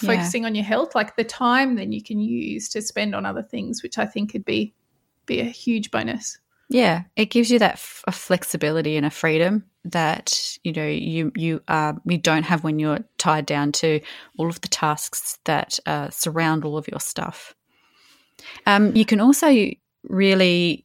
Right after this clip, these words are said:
Speaker 1: uh, improve the quality of the things that you own as well, because, uh, a lot of minimalists, instead of qua-, quantity, they go for quality. So they might just have two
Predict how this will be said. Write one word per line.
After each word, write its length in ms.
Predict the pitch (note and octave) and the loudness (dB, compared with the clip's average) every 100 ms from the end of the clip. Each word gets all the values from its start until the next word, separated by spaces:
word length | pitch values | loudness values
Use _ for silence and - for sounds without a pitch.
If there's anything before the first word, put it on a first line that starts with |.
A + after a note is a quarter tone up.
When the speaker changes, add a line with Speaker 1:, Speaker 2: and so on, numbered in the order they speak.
| - | -2
Speaker 1:
uh, 500 | E3+ D#3 D#3 D3+ D3+ | 2 2 2 0 0
improve 520 | F3 E3 - F3+ F3 | 0 -2 0 0 0
the 80 | E3+ | -2
quality 480 | - D#3+ D#3 D#3+ D#3 | 0 2 4 2 0
of 120 | D3+ | 0
the 100 | E3 | -4
things 360 | D#3+ D3+ D3+ - | 0 -2 -2 -2
that 160 | D#3+ - | -4 -2
you 300 | D#3+ D3+ D3+ _ - | -4 -4 -6 _ -2
own 260 | E3 D3+ D3 | 2 2 0
as 140 | - | -2
well, 340 | D3 E3 G#3 - - - - | -2 -2 -4 -8 -18 -14 0
because, 760 | F3 - F3+ E3 E3 E3 - - | 0 2 2 4 2 0 -4 -2
uh, 120 | D#3 | 0
a 100 | F3 | 0
lot 220 | E3+ F#3+ | 4 4
of 100 | G3 | 2
minimalists, 840 | F#3 E3 E3 E3 D#3 - - - - _ - | 0 0 2 0 -2 -4 -6 -6 -10 _ -2
instead 380 | F#3 - F#3+ | -2 4 4
of 320 | F3+ E3 - - _ _ | 6 2 -2 -20 _ _
qua-, 360 | - - E3 D#3+ - | -14 -2 0 0 -2
quantity, 480 | - E3+ - - D#3 | 0 2 2 2 2
they 140 | D#3 | 2
go 120 | D3+ | 0
for 140 | - - | -4 -10
quality. 540 | - D#3+ - - - - - - | -6 -6 -4 -6 -6 -14 -14 -6
So 160 | - | 0
they 160 | F3+ F3 | 4 4
might 380 | D#3+ D#3+ D#3 - | 6 4 4 0
just 240 | E3 - | -2 -2
have 340 | - D#3+ D#3+ - - | 0 2 0 -4 -2
two 460 | - F#3 E3 D#3+ | 0 2 2 2